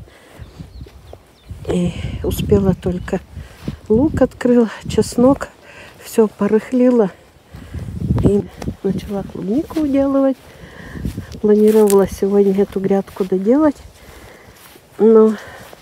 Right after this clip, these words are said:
так как он сейчас за нами приедет, я, конечно, это не успела сделать. А это ещё полностью вся заросла, вся в траве.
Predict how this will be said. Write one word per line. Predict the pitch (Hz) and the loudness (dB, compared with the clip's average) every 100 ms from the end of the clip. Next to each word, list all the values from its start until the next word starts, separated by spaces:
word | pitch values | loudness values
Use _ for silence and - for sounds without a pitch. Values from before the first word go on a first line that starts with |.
| - _ _ - - - - - - | -20 _ _ -20 -20 -20 -20 -14 -4
так | 220 | -2
как | - 214 220 | 0 0 0
он | 196 | 2
сейчас | 220 - 202 | 0 0 -4
за | 196 202 | -4 -2
нами | 208 208 180 - - - - - - - | 0 -2 -4 -10 -20 -20 -20 -20 -20 -4
приедет, | 226 233 247 254 233 - - - - _ _ | 2 4 4 4 2 2 -12 -20 -20 _ _
я, | 208 202 | -8 -8
конечно, | - 196 208 - 202 | -4 -2 -2 -2 -6
это | 190 196 | -4 -2
не | 190 | -4
успела | 185 - 185 180 - | -4 -8 -10 -10 -10
сделать. | 180 170 - - - - - - | -8 -8 -10 -20 -20 -20 -14 -4
А | 180 | 0
это | 208 - | 0 0
ещё | 190 - 190 | -2 -2 -6
полностью | - 190 190 180 - 185 | -2 2 2 0 -6 -12
вся | - 180 | -8 -8
заросла, | 170 185 202 - 247 | -6 -6 -8 -6 -6
вся | 247 - | -6 -8
в | 175 | -10
траве. | - 202 208 | -6 -2 0